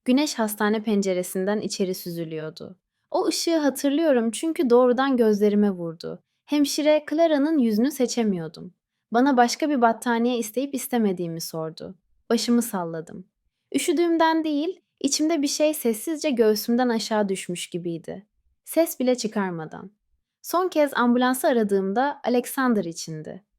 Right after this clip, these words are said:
Bu kez bendim. Kalbim çarpıyordu, soğuk ter, titreyen eller. Paramedik doğum yılımı sorduğunda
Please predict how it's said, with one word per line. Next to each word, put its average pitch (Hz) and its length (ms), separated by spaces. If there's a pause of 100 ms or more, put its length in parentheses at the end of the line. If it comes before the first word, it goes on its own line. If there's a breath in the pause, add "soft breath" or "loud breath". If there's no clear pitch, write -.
(180)
Bu 320 100
kez 339 320
bendim. 196 540 (400)
Kalbim 285 360
çarpıyordu, 254 840
soğuk 196 380
ter, 175 440 (140)
titreyen 202 440
eller. 165 540 (640)
Paramedik 320 500
doğum 330 200
yılımı 277 280
sorduğunda 254 840